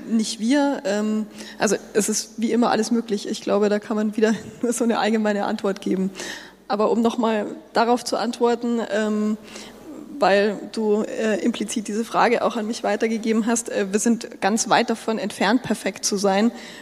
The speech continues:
Also, äh, das will ich auch überhaupt gar nicht, äh, so, äh, im Raum stehen lassen. Ähm, es ist nur so,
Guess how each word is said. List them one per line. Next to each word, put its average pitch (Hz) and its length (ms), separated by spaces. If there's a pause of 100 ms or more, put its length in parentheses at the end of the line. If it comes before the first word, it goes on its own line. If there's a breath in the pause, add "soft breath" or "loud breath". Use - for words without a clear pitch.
(100)
Also, 202 280
äh, 180 180
das - 180
will 220 100
ich 214 140
auch 185 140
überhaupt 190 340
gar 185 180
nicht, - 300
äh, 214 220
so, 208 320
äh, 202 300
im 214 140
Raum 196 240
stehen 233 280
lassen. 208 360 (480 loud breath)
Ähm, 208 440
es 233 140
ist - 200
nur 226 160
so, 220 380